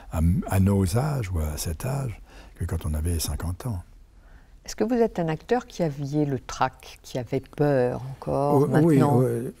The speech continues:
Speaker 1: je, oui, oui, oui, oui,
Speaker 2: Peur de
Speaker 1: honnêtement,
Speaker 2: quoi ?
Speaker 1: oui. Parce que c'est la peur de, de l'inconnu, quand la pièce est nouvelle. Quand la pièce est en reprise, on sait où sont les choses, donc, euh,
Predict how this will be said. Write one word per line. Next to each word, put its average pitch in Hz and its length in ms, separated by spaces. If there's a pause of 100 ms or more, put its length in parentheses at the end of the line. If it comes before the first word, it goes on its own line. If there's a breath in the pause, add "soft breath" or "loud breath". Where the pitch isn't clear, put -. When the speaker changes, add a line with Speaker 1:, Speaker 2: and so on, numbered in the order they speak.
Speaker 1:
je, 123 180
oui, 123 420 (140)
oui, 92 240 (140)
oui, 87 240 (180)
oui, 98 80
Speaker 2:
Peur 101 80
de 101 60
Speaker 1:
honnêtement, 110 340
Speaker 2:
quoi ? 101 80
Speaker 1:
oui. 90 200 (280 loud breath)
Parce 113 160
que 123 60
c'est - 120
la 123 120
peur 143 200
de, 110 140
de 104 200
l'inconnu, 110 600 (320 soft breath)
quand - 100
la 90 120
pièce 104 260
est 90 40
nouvelle. 87 520 (560 soft breath)
Quand 98 180
la 110 140
pièce 107 180
est 110 100
en 101 60
reprise, 107 380
on 101 80
sait 113 160
où 95 180
sont 92 240
les 87 80
choses, 113 380
donc, 87 240
euh, 78 260